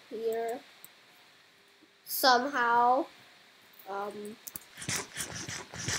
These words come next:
I mean, we do have some wood, so we could probably, you know, break in.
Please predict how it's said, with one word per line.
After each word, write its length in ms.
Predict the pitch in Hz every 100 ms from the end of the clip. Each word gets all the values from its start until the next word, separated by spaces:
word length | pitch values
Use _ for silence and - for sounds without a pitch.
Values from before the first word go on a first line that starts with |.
| - - - - - - - - - 240
I 20 |
mean, 280 | 262 247 247
we 100 | 247 -
do 180 | 349 440
have 120 | 381 349
some 340 | - 277 269 226
wood, 720 | 220 233 247 220 220 233 311 339 - - - - - - - - - - - - -
so 180 | - 269
we 80 | 285
could 160 | 285 -
probably, 960 | 294 320 - 339 320 311 302 302 311
you 60 | 370
know, 240 | 233 226 - - - - - - - - - - - - - - - - - -
break 400 | 262 240 262 262
in. 400 | 233 240 262